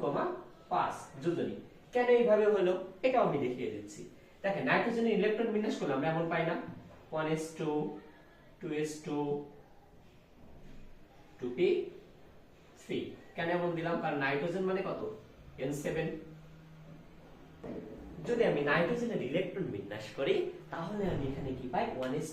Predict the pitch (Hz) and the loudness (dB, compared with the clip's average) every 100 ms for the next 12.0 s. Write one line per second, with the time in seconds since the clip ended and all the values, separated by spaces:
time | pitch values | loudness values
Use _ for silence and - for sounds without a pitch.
0 | 123 120 117 - 123 131 - - - - | -6 -4 -4 -6 -2 0 0 -4 -4 -4
1 | - - - - - 131 226 403 403 - | -6 -14 -20 -14 -8 -2 0 2 0 -6
2 | - - - 254 - - - 226 - 240 | -14 -8 -2 0 0 -4 -6 -6 -6 -8
3 | 247 262 233 156 143 185 262 - - - | -4 -2 0 -2 0 0 0 -4 -12 -6
4 | 254 247 - 147 110 - - 107 110 - | -4 -4 0 2 2 -2 -8 -10 -10 -6
5 | 175 190 - - - - 311 285 - - | -4 -4 -4 -10 -16 -4 4 4 4 0
6 | - 233 254 277 311 277 226 - - - | -4 -4 -4 -2 4 6 6 4 0 -2
7 | - 113 - - - - 233 - - - | -6 -4 -4 -2 -2 -2 -4 -6 -14 0
8 | 262 262 233 247 - 240 240 233 185 208 | 2 4 4 2 2 2 4 6 6 6
9 | 185 170 156 143 - - - - 220 214 | 6 4 4 2 0 -4 -8 -2 0 2
10 | 214 233 220 214 220 208 208 202 196 185 | 0 -2 -2 -4 -2 -2 0 2 4 4
11 | 120 - - - - - 240 233 240 | 2 -2 -6 -14 -20 0 2 4 2